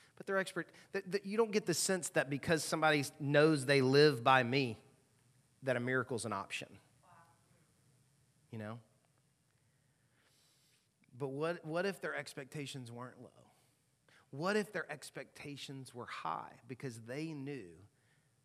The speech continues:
that we were with Jesus? What if your neighbors actually believed that if they knocked on your door and you prayed for them, that they could be healed?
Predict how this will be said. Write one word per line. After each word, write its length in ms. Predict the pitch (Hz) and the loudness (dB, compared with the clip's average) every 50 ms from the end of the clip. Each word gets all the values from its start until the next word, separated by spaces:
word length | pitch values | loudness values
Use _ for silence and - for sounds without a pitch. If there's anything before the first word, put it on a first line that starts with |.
| _ _ - | _ _ -14
that 100 | 101 104 113 113 120 | -14 -12 -12 -12 -12
we 400 | 135 143 147 151 147 147 143 139 | -10 -8 -8 -8 -8 -8 -8 -10
were 200 | 135 123 120 117 | -10 -12 -14 -14
with 220 | 107 107 104 104 | -14 -16 -18 -18
Jesus? 840 | 101 104 104 95 92 87 90 - - - - - - - - - - _ _ _ _ _ _ _ _ _ _ _ _ _ _ _ _ _ _ - - - - | -18 -20 -20 -18 -20 -20 -20 -20 -20 -18 -18 -16 -16 -18 -18 -20 -20 _ _ _ _ _ _ _ _ _ _ _ _ _ _ _ _ _ _ -20 -20 -8 0
What 160 | 170 202 220 | 2 4 4
if 160 | 220 - 165 | 4 4 2
your 140 | 190 190 185 | 2 2 4
neighbors 420 | 180 175 175 180 175 170 156 139 | 6 6 6 6 4 2 2 2
actually 380 | 156 156 156 - - 175 170 156 | 2 0 0 0 -4 -4 -4 -2
believed 440 | 147 147 143 156 170 170 165 147 135 | -2 -2 0 0 0 0 0 -2 -2
that 100 | 143 139 | -2 -4
if 120 | 131 - | 0 0
they 80 | 151 151 | 0 2
knocked 380 | 151 156 160 160 160 - - | 4 6 6 6 6 6 2
on 160 | 151 147 143 | 2 2 2
your 440 | 139 135 135 151 160 180 190 190 190 | 0 0 0 2 4 6 8 6 6
door 580 | 185 160 151 180 185 196 190 170 139 123 120 117 - - - - - | 6 2 2 2 4 4 4 4 4 2 2 0 -4 -12 -18 -8 -2
and 160 | 147 151 151 147 | 0 0 2 2
you 240 | 147 165 185 196 | 2 2 2 2
prayed 400 | 175 - - 175 175 185 196 160 | 2 2 4 4 4 4 4 2
for 160 | - - 156 143 | 2 2 2 4
them, 440 | 135 139 135 135 131 127 127 131 - - - - - - - | 4 4 4 4 2 2 0 -4 -6 -10 -18 -20 -18 -12 0
that 280 | 127 147 135 127 131 | 2 2 2 2 0
they 160 | 135 143 147 139 | 0 0 0 2
could 240 | - 151 135 127 | 0 -2 -4 -2
be 120 | 113 123 120 | -4 -4 -4
healed? 520 | 110 120 117 123 127 127 123 117 107 - | -4 -4 -4 -4 -2 -4 -4 -6 -8 -12